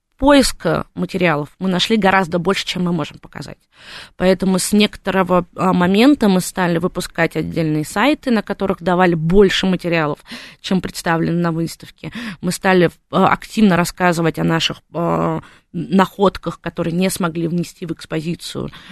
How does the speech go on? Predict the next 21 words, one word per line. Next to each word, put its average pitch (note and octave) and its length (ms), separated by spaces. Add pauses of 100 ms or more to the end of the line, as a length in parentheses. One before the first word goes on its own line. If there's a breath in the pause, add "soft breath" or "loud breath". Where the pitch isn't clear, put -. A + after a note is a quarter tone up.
(120)
в E3 380
социальных D#3+ 500
сетях. - 520
И - 60
если F#3 320
даже F3 280
что-то F3 360
смогли F3 400
показать D#3+ 640 (320 loud breath)
как-то, D#3 520 (800)
ам, F3 840
м, F3 340 (120)
коротко, C#4+ 500
то F3+ 160
мы F3+ 240
пытаемся F3+ 500
раскрыть E3+ 520
этот - 200 (200)
материал F3 460
уже F3+ 360 (420 loud breath)
онлайн, F3 560